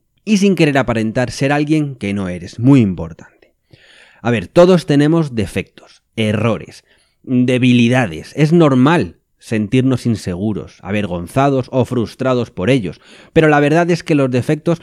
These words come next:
son parte de nuestra humanidad, de nuestra esencia y de lo que nos hace únicos. Por eso, aceptarlos y amarlos es una parte esencial del amor propio. Además, y esto es importante,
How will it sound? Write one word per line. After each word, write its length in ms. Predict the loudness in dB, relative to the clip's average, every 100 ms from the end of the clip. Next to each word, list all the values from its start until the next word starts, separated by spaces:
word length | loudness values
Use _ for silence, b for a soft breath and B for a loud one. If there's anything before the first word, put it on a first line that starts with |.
| b
son 240 | b 2 4
parte 340 | 0 -2 0
de 80 | 0
nuestra 340 | 0 0 -2
humanidad, 520 | -2 -2 -4 -4 -4 -4
de 160 | -4
nuestra 380 | -4 -6 -8 -8
esencia 720 | -4 2 2 0 -6 -10 -14 _ _ _ _ -4
y 80 | 0
de 120 | 2
lo 100 | 0
que 100 | -2
nos 200 | -4 -4
hace 320 | -4 -4 _
únicos. 720 | 6 8 6 0 -8 -12 -18 _ _ _ _ _ -6
Por 180 | -2
eso, 400 | -2 -2 -6 -8 _ _ _ _
aceptarlos 640 | -8 -2 0 0 0 -2 -2
y 40 |
amarlos 500 | 0 0 2 0 -2 -6
es 160 | -2
una 200 | -2 -2
parte 320 | -4 -4 -4
esencial 640 | -4 -4 -6 -6 -4 -2 0
del 140 | 0
amor 340 | 0 0 -2 -4
propio. 540 | -6 -6 -10 -12 _ _ _ _ _ _
Además, 520 | -8 -2 0 0 -4 b b b -6
y 160 | -4
esto 160 | -2 -2
es 80 | -2
importante, 720 | -2 -2 0 2 2 -2 -18